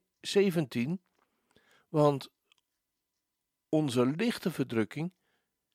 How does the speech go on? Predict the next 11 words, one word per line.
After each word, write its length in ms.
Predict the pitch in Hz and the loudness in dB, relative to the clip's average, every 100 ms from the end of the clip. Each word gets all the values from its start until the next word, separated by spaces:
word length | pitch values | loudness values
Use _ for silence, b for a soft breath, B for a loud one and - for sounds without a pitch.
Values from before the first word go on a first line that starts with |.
| _ _ | _ _
die 180 | - 175 | -6 -2
van 280 | 151 147 143 | 2 0 0
korte 280 | - 160 139 | -2 -2 0
duur 300 | 170 214 165 | 2 4 4
is, 220 | 196 - b b b b | 2 -2 b b b b
brengt 440 | - 135 185 156 - - | -10 0 2 0 -6 -4
in 220 | 240 226 | 0 4
ons 460 | 156 165 190 - - _ - | 4 2 -2 -10 -14 _ 0
een 220 | 180 175 _ _ _ | 0 0 _ _ _
alles 520 | - 233 233 233 - - _ _ | 4 6 6 4 2 -10 _ _
overtreffend 1040 | 240 269 214 214 - 202 190 - 202 208 | 6 6 6 0 0 2 2 2 -4 -4